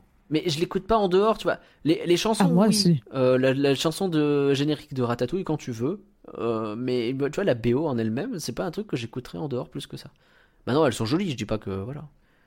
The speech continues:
Speaker 1: Mais alors celle-ci, vraiment, c'est, oh là là. Bref. Et toi, Lio, la musique, tu l'écoutes en dehors ou pas du tout ?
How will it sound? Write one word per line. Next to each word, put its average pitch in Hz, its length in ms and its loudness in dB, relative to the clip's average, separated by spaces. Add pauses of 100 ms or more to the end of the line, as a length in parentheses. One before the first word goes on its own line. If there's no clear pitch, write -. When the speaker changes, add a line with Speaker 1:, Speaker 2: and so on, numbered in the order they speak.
(260)
Speaker 1:
Mais 98 80 -2
alors 90 120 -4
celle-ci, 107 300 -4
vraiment, 104 320 -6
c'est, - 140 -14 (100)
oh 117 160 -4
là - 60 -12 (120)
là. 52 80 -14 (460)
Bref. 113 180 -8 (2000)
Et 123 60 -2
toi, 160 120 4
Lio, 156 180 6
la 165 100 6
musique, 143 280 0
tu 147 100 -2
l'écoutes 143 300 0
en 147 160 2
dehors 165 200 4
ou 196 40 0
pas 175 100 0
du 151 120 -4
tout ? 147 120 -12